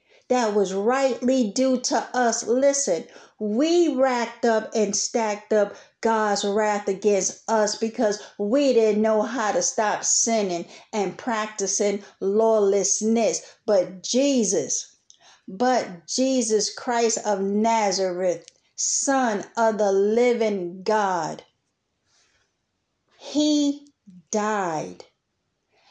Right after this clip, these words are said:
And when his blood was shed on the cross, it was sprinkled on the mercy seat of God in heaven.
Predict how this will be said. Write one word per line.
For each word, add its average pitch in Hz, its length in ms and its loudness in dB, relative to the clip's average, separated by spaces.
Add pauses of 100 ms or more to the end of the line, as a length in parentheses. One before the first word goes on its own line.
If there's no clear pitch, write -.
(160)
And 240 240 2
when 254 220 4
his 269 320 0
blood 247 540 0
was 214 260 0
shed 240 540 -2
on 233 240 2
the 196 140 0
cross, 269 840 -2 (1600)
it 285 260 0
was 220 280 2
sprinkled 247 880 0
on 233 240 2
the 185 160 0
mercy 214 640 0
seat 226 360 0
of 190 240 0
God 220 400 2 (120)
in 202 260 0
heaven. 214 720 -4